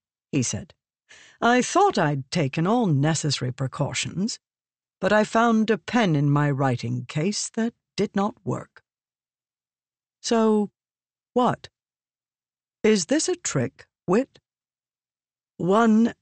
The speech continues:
played on me, I'm afraid," he said. "The pen was not a pen, but a creature designed to appear like a pen. A kremling, you'd call it, cleverly grown to the shape of something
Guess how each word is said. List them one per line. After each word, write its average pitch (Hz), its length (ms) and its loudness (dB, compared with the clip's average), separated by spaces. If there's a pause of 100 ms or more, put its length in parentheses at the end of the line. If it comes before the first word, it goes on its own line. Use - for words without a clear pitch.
played 220 320 2
on 233 320 4
me, 131 420 -2 (300)
I'm 165 200 2
afraid," 165 520 -4 (340)
he 135 100 0
said. 113 320 -6 (800)
"The 196 120 2
pen 269 440 2 (180)
was 226 220 2
not 208 340 2
a 127 80 -2
pen, 139 640 -2 (640)
but 175 120 0
a 170 60 -4
creature 180 420 -2
designed 147 520 0
to 175 100 -6
appear 160 320 -2
like - 260 -8
a 135 60 -8
pen. 143 500 -2 (600)
A 226 80 -2
kremling, 175 640 0 (220)
you'd 156 260 -2
call 175 260 -2
it, - 220 -8 (640)
cleverly 247 420 4
grown 202 500 4
to 190 100 -2
the 151 100 -2
shape 160 360 -2
of 139 120 -4
something 170 760 -4